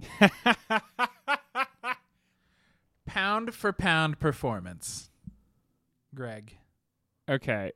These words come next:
Speaker 1: this is impossible. Like, this is just so impossible. There are so many heavy hitters. I'm gonna go with,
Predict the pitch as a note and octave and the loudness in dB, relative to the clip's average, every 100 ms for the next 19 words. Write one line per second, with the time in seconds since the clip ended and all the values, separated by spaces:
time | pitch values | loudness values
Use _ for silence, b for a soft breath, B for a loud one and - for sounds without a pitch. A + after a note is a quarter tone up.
0 | - C#3 G#3+ A#3+ A#3 F3+ F3 - - A2 | -2 6 6 6 0 0 -4 -4 -8 -6
1 | F#2 - - - - _ D3 C#3+ F3 E3+ | -6 -10 -12 -12 -14 _ 0 4 4 4
2 | F3 F3 E3 - - C#3+ B2+ B2 A#2+ A#2 | 2 2 0 -2 -2 2 4 4 2 2
3 | A2+ A#2+ _ D3 B2 B2 G2+ - G#2 A2 | -2 -4 _ -6 -4 -4 -6 -8 -8 0
4 | C3 C#3 C#3 - E3 D#3+ D3+ C#3+ C#3 C3+ | 4 4 2 2 2 2 0 0 -4 -6
5 | _ _ _ _ - D3+ C#3 C3 B2+ A2 | _ _ _ _ 0 4 4 4 2 2
6 | A2 - b b b b b b _ D#3+ | 0 -4 b b b b b b _ 0
7 | F#3 B3+ C4+ C#4 A3 F#3 E3 D3+ C#3+ C3+ | 2 4 4 2 4 4 6 6 4 2
8 | C3 - - D3 C#3+ C#3 - | -2 -6 -4 2 2 2 -2